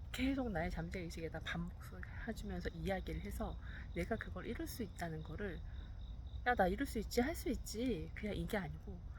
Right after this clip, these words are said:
정말 저 심연의 밑바닥에, 밑바닥에, 밑바닥에 더 이상 내려갈 데 없는 그 밑바닥까지 갔을 때도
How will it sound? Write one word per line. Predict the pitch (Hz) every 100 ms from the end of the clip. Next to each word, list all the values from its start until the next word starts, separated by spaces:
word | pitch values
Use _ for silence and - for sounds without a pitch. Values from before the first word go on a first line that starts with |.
| - - -
정말 | - 185 190 170
저 | - 170 170
심연의 | - 254 262 240 160 147
밑바닥에, | 165 - 185 180 170 160
밑바닥에, | 165 - 165 156 160 151
밑바닥에 | 156 - 165 143 147 139
더 | -
이상 | 202 226 233
내려갈 | 175 180 185 175
데 | -
없는 | 147 165 254 - - -
그 | - 170
밑바닥까지 | 175 - 196 185 - 226 -
갔을 | 180 - - 214
때도 | - 165 - 151 -